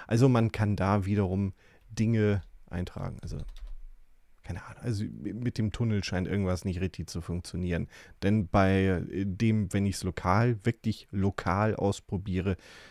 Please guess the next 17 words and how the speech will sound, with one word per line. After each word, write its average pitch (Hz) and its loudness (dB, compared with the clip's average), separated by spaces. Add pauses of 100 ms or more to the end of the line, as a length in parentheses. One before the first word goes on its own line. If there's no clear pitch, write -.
(140)
kann 104 4
ich 98 0
auch - -2
Leerzeichen 95 0
eingeben 98 -2
und 90 -6
verschiedene 98 -2
Begriffe - -6
anhängen. 85 -4 (440)
Aber 92 -2
hier 90 -2
einfach 85 -4
mal 82 -4
Ko-, - -16 (300)
Komma 92 -2
geht 95 -2
ja. 110 -2